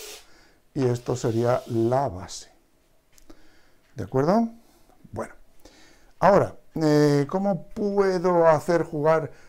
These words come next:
la geometría analítica, eh, que sale del hecho de que todos estos puntos verifican esta ecuación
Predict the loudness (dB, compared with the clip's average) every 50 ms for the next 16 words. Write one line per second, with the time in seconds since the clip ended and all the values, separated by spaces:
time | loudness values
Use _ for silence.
0 | -10 -4 -2 -2 0 0 0 -2 -2 -2 -2 -2 0 0 0 0 0 0 -2 -2
1 | -4 -8 -6 -2 -2 -2 -2 -4 -6 -10 -16 _ _ _ -20 -20 -20 -20 -20 -20
2 | -18 -12 -8 -6 -4 -4 -2 -2 -4 -4 -6 -6 -6 -6 -6 -6 -6 -2 0 0
3 | 2 2 2 0 0 0 0 0 -2 -2 -2 -2 -2 -2 -2 -4 -4 -4 -4 -4
4 | -2 -2 -2 -2 0 -2 -2 -2 -4 -6 -6 -6 -6 -6 -6 -8 -6 -4 -4 -2
5 | -2 -2 -4 -4 -4 -6 -6 -6 -6 -8 -10 -16 -20 -20 _ _ _ -6 0 4
6 | 4 4 4 4 2 -2 -4 -6 -6 -6 -6 -6 -4 -4 -4 -6 -6 -6 -6 -8
7 | -6 -8 -8 -6 -8 -8 -6 -6 -6 -6